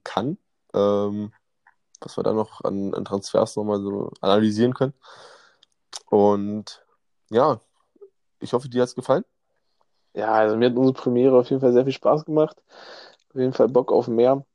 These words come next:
Speaker 2: Ich hoffe, unseren Zuhörern hat's auch gefallen.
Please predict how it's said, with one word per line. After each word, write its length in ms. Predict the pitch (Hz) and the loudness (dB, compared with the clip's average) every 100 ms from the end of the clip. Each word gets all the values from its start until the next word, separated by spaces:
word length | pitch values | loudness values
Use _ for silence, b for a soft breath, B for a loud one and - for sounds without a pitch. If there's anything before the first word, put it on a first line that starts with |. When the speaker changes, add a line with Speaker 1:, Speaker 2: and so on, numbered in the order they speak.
| _ _ _ _ | _ _ _ _
Speaker 2:
Ich 120 | 120 | 0
hoffe, 340 | 139 151 156 156 | 2 6 8 8
unseren 260 | 117 139 | 6 0
Zuhörern 340 | 135 165 160 147 | 2 4 6 4
hat's 140 | 135 | 2
auch 180 | - - | 0 -2
gefallen. 400 | - - 175 180 | -8 -2 -2 -4